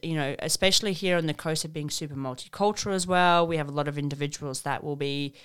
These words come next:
you know, forming these collaborations, and they're from different cultural backgrounds, and, you know, we have to sometimes navigate that a little bit more. Um, they're collision events, they're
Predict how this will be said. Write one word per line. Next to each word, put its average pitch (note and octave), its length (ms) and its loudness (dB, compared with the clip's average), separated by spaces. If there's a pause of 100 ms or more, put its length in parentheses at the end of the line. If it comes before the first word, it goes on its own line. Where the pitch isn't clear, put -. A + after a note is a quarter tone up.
(240)
you D#3+ 60 -4
know, D3 100 2
forming D#3+ 340 2
these D3+ 140 0
collaborations, D3 800 0
and D3+ 100 -2
they're C#3 80 -2
from D3 180 -4
different D3 320 -8
cultural - 380 -8
backgrounds, F#3+ 760 2
and, D3+ 340 0
you D3 100 -4
know, C#3 100 2
we C3 120 -4
have C3 280 -4
to C#3 360 -2 (460)
sometimes C#3 520 -4
navigate D3+ 680 2 (460)
that D#3 220 0
a - 20 -2
little E3+ 140 -2
bit E3 200 2
more. D#3+ 540 0 (540)
Um, C#3+ 580 0 (560)
they're D#3+ 140 -4
collision G3 440 -2
events, F3 360 0
they're D3+ 160 -2